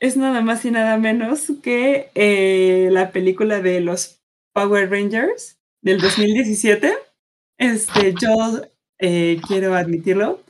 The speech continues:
aquí ya públicamente. Soy muy fan de los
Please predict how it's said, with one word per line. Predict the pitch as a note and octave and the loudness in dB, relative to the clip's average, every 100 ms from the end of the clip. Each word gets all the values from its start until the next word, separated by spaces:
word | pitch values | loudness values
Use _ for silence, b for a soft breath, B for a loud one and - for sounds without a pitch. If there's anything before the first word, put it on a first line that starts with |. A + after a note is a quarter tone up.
| b _ - | b _ -16
aquí | F3 F#3+ F#3+ | -6 -2 0
ya | F#3 F#3 | 0 0
públicamente. | G3 G3 F#3 F3+ F#3 D#4 G#4+ _ _ _ _ _ _ _ | -2 0 -2 -2 -2 -4 -4 _ _ _ _ _ _ _
Soy | - G3+ G3+ | -4 0 2
muy | G#3 A3+ A3 | 2 0 -2
fan | G3+ F#3+ | -2 -2
de | F#3 | 0
los | E3+ E3 - | -4 -6 -14